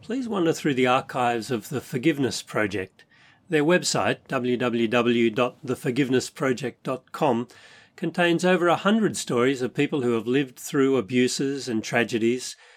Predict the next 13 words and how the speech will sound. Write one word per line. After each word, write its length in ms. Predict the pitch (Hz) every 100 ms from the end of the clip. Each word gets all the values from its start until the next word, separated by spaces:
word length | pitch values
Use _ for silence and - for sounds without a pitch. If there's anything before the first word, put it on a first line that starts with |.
| _ -
and 140 | 131
who 80 | 135
have 120 | 127
experienced 640 | - - 190 185 123 -
the 60 | -
magic 480 | 113 123 113 131 139
of 140 | 101
forgiveness. 800 | - 120 127 104 90 - - - _ _ _ _ _ _ -
Do 140 | 139
any 240 | 156 160 147
resonate 520 | 151 147 156 151 147
with 140 | 135
you? 280 | 135 214